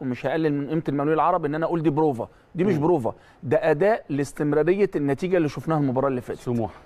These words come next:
Speaker 2: طيب، أنا عايز أكلمك على اللي فاتت وإزاي يبني عليه في اللي جاي، بس في لقطة النهاردة يعني يمكن عرضتها على، على، آه، جمهور النادي الأهلي في بداية الحلقة، حابب أقف معاك فيها شوية لأنه كان فيها كلام كتير، وللأسف ش-، كان فيها عك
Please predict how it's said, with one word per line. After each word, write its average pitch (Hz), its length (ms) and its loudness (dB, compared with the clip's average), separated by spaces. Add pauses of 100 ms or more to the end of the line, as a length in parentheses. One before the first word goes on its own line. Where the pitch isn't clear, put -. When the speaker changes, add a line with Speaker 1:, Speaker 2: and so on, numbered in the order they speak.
(580)
Speaker 2:
طيب، 120 220 0 (140)
أنا 139 160 0
عايز 180 220 -2
أكلمك 175 400 -2
على 131 160 2
اللي 120 240 -2
فاتت 190 300 -4 (260)
وإزاي 127 340 0
يبني 151 180 -2
عليه 127 160 -2
في 151 120 -12
اللي 127 140 -2
جاي، 151 200 0
بس 127 240 -10
في 202 160 -8
لقطة 202 260 -2
النهاردة 165 500 0 (520)
يعني 110 240 0
يمكن 131 240 -2
عرضتها 117 360 -2
على، 139 220 0 (500)
على، 98 420 -6 (340)
آه، 98 200 -4
جمهور 117 260 0
النادي 147 220 0
الأهلي 139 300 0
في 123 120 -6
بداية 120 240 0
الحلقة، 160 420 -2 (300)
حابب 151 260 0
أقف 151 200 -4
معاك 131 180 -2
فيها 151 140 -6
شوية 151 220 -2
لأنه 131 240 0
كان 123 140 -4
فيها 160 300 0 (240)
كلام 143 220 2
كتير، 156 360 0 (120)
وللأسف 127 480 0
ش-، - 60 -10
كان 135 200 -2
فيها 165 180 0
عك 156 180 0